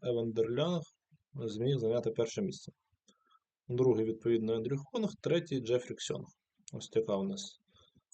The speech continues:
трійка призерів. Далі дуже багато людей у нас по сім очок, так? Аж по сьоме місце вони поділили призи.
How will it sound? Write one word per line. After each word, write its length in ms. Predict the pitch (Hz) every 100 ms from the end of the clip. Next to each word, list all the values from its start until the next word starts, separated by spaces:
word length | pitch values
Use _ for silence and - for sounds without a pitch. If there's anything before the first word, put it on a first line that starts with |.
| _
трійка 500 | - 110 104 - 92 - -
призерів. 460 | 123 117 185 196 175 - _ _ -
Далі 560 | 113 113 123 104 101 - _ _ _ _ -
дуже 460 | 110 120 104 104 98 _ _ _ _
багато 580 | 143 117 113 107 104 104
людей 220 | 104 107
у 60 | 101
нас 140 | 101
по 120 | -
сім 200 | - 113
очок, 380 | 113 113 202 180
так? 260 | - 135 143 _ _ - - _ _
Аж 180 | 110 -
по 120 | 117
сьоме 280 | 110 113 113
місце 320 | 113 110 -
вони 160 | 107 104
поділили 540 | 107 110 110 107 104 - _ _ _ _ _ _ _ _ _ _ -
призи. 420 | 113 110 113